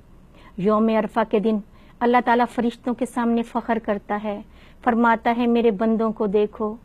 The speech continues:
परागंदा सर, गर्द आलूद, दूर दराज से मेरे पास आए हैं। मैं तुमको गवाह बनाता हूँ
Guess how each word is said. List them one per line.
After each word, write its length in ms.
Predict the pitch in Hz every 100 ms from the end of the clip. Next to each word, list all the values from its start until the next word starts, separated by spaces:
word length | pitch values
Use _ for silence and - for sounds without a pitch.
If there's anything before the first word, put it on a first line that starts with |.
| - - - -
परागंदा 640 | 233 240 233 240 240 240 240
सर, 400 | 233 233 214 233 - - - - -
गर्द 380 | 196 254 247 -
आलूद, 580 | 220 220 214 220 220 - - _ - _ -
दूर 400 | 202 330 330 277
दराज 360 | 262 247 254 285
से 180 | - 262
मेरे 220 | 233 226
पास 340 | 226 208 214 214
आए 160 | 208 202
हैं। 300 | 226 220 240 - - - -
मैं 120 | 311 -
तुमको 320 | 330 311 349
गवाह 320 | 240 247 262
बनाता 440 | 262 240 208 202 220
हूँ 280 | 247 220